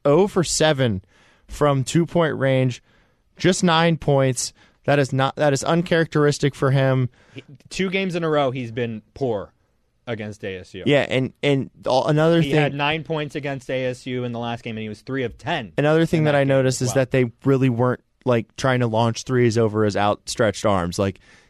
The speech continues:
Speaker 1: that was not something that I
Speaker 2: Somehow
Speaker 1: saw
Speaker 2: they
Speaker 1: tonight.
Speaker 2: got him out of the switches, I think.
Speaker 1: Yeah,
Speaker 2: Like,
Speaker 1: so
Speaker 2: they, they got the right matchups, and they were able to shoot over the other smaller guys.
Speaker 1: Yeah, so, um,
Speaker 2: Um,
Speaker 1: I'm just, I, I'm that,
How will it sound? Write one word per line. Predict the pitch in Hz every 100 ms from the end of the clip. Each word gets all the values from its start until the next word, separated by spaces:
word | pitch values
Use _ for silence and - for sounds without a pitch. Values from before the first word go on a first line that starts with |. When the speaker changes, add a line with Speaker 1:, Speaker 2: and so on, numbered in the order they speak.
| - -
Speaker 1:
that | 123 123
was | 117
not | 120 117 -
something | - 120 120 117
that | 110
I | 107 107
Speaker 2:
Somehow | - 110 107
Speaker 1:
saw |
Speaker 2:
they | 110
Speaker 1:
tonight. | 110
Speaker 2:
got | 123
him | 123
out | 117
of | 107
the | 95
switches, | - 92 78 73 -
I | 101
think. | - 80 -
Speaker 1:
Yeah, | 135 127 101
Speaker 2:
Like, | 107 101
Speaker 1:
so | - 131 120 113
Speaker 2:
they, | 113 110
they | 113
got | 117 117 113
the | 113
right | 110 110
matchups, | 113 107 104 107 98 -
and | 104 98
they | 98
were | 101
able | 101 95 98
to | -
shoot | - 101 95
over | 95 95
the | 92 92
other | 90 90
smaller | - 92 92 87
guys. | 87 85 90 -
Speaker 1:
Yeah, | 123 117 104
so, | - 123 110 -
um, | 120 113 104
Speaker 2:
Um, | 85
Speaker 1:
I'm | 120 131
just, | 135 123 - -
I, | - 127 - 139
I'm | 131 123 _ _ 127
that, | 135